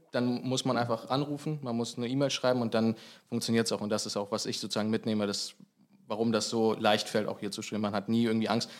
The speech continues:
dass man irgendwie, ähm, ja, irgendwie hinterher bleibt oder sowas. Also man,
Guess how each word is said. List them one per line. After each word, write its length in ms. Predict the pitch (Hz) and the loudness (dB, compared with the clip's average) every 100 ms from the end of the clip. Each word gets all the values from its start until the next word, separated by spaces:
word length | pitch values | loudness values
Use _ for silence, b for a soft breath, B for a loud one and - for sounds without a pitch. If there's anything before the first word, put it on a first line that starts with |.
| B | B
dass 80 | 113 | -6
man 80 | |
irgendwie, 260 | 107 110 110 | -4 -2 0
ähm, 600 | - - 104 101 101 101 - _ _ _ - | -2 -2 -4 -2 -4 -6 -18 _ _ _ -8
ja, 160 | 107 - | -4 -4
irgendwie 380 | 107 107 104 - - | -4 -6 -8 -10 -6
hinterher 380 | 110 110 117 | 0 4 6
bleibt 260 | 123 117 113 | 6 4 2
oder 160 | 117 110 | 0 0
sowas. 280 | 110 107 | 0 0
Also 120 | 104 104 | -2 -4
man, 340 | 104 98 | -2 -2